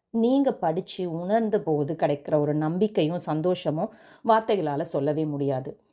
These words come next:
உங்க யாருக்காவது இதே மாதிரி எக்ஸ்பீரியன்ஸ் முருகரோட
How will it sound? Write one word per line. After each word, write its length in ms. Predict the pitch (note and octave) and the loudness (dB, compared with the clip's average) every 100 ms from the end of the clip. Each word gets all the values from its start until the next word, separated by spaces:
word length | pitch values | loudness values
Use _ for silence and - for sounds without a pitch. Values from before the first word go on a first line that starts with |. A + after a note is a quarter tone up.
| _ _ _ _ | _ _ _ _
உங்க 280 | B3+ D4 D#4+ | 0 4 6
யாருக்காவது 520 | B3 G#3+ G#3 G3 G#3 | 6 4 2 -2 -2
இதே 280 | E3+ F3+ A#3+ | -2 -2 0
மாதிரி 380 | A#3 F3+ F3 | -2 -2 -4
எக்ஸ்பீரியன்ஸ் 520 | C#3+ - F#3+ F3 F3 E3 | -6 -6 -4 -4 -4 -4
முருகரோட 840 | D#3+ F3+ F3 D#3 D3+ D3+ D#3 - | 0 2 4 4 4 2 0 -4